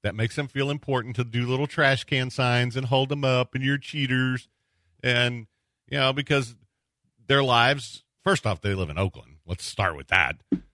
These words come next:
And then their lives are pathetic. I mean, they have, they have no life. I mean, they're going to A's games, for God's sakes. And they're taking signs about, "You're cheaters."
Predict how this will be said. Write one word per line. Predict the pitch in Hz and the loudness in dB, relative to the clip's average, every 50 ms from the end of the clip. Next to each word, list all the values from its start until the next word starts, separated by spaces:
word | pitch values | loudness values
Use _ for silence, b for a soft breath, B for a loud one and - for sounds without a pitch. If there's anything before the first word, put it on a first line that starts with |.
| _ _ _ _ _ _ | _ _ _ _ _ _
And | - 160 170 170 | -2 0 0 0
then | 180 | 0
their | 196 196 196 | 0 2 2
lives | 190 190 190 175 | 2 2 2 0
are | 196 165 | -2 -4
pathetic. | 185 180 - 208 196 156 107 - - - - - | -2 -2 0 0 0 0 -2 -4 -8 -18 -16 -12
I | - 147 | -10 -8
mean, | 160 160 165 | -6 -6 -4
they | 170 175 | -2 -2
have, | 185 175 160 139 - | -2 -2 -4 -2 0
they | 147 147 | 2 2
have | 156 190 196 180 | 2 2 2 2
no | 147 131 | 0 0
life. | 110 95 82 78 76 - _ _ _ _ _ _ | 0 0 0 -2 -2 -6 _ _ _ _ _ _
I | - | -8
mean, | 107 131 | -6 -4
they're | 156 147 | -2 0
going | 139 170 185 180 | 2 2 2 2
to | 170 - - | 0 2 4
A's | - 135 156 170 147 117 | 6 6 6 6 4 4
games, | - 127 95 82 78 76 - | 2 2 2 0 -2 -6 -12
for | - - 85 | -16 -10 -4
God's | - 87 80 78 - | -2 -2 -2 -2 -4
sakes. | - 92 76 69 - - - - _ _ _ _ _ _ _ _ _ _ _ _ _ _ _ _ - | -6 -8 -8 -8 -10 -14 -20 -20 _ _ _ _ _ _ _ _ _ _ _ _ _ _ _ _ 0
And | 135 147 | 2 4
they're | 147 139 135 | 4 2 2
taking | - - - 151 143 - 143 131 110 | 0 0 0 0 0 0 -2 -2 -2
signs | - - 131 123 123 123 117 104 87 95 | -2 0 0 2 2 0 0 -2 -4 -4
about, | 90 95 90 95 98 101 | 0 0 0 0 0 -4
"You're | 139 170 208 202 | -10 -12 -10 -10
cheaters." | - - - 202 202 202 190 190 160 147 131 - - | -8 -6 -4 -4 -4 -2 -2 -4 -4 -6 -6 -10 -12